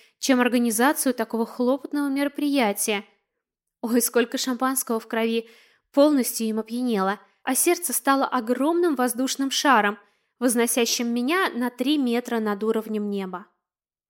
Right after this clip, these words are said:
Не удержалась. Вечером первая позвонила своему принцу. «Алло», сразу же ответил мне красивый мужской голос.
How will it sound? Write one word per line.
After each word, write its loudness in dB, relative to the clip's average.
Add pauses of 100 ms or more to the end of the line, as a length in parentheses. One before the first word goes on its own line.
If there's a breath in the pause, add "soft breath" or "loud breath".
(640)
Не 2
удержалась. -2 (400 loud breath)
Вечером 2
первая 4
позвонила 0
своему 0
принцу. -2 (520)
«Алло», 0 (460)
сразу -2
же -2
ответил -2
мне -2
красивый -4
мужской -4
голос. 0